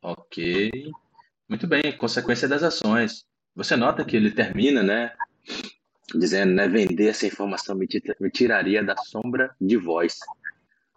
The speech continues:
E ele solta a faca.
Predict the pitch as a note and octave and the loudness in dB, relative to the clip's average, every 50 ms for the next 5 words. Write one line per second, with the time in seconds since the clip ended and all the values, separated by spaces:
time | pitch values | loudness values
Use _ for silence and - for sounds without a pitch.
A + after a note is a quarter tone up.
0 | _ _ - G#3 F3+ F3 F#3+ A3+ C4 - _ _ _ _ _ - E3+ E3 F#3 A#3+ | _ _ 2 4 6 6 6 4 2 0 _ _ _ _ _ 2 4 4 6 4
1 | B3+ - - - - F3 D#3 F#3 F#3+ - - - - - _ _ _ - - - | 4 2 -2 0 2 4 4 4 4 2 -2 -4 -4 -10 _ _ _ -12 -12 -12
2 | - _ - G#2 - - - G2 - - - - | -12 _ -6 -6 -4 -2 0 0 0 0 -2 -6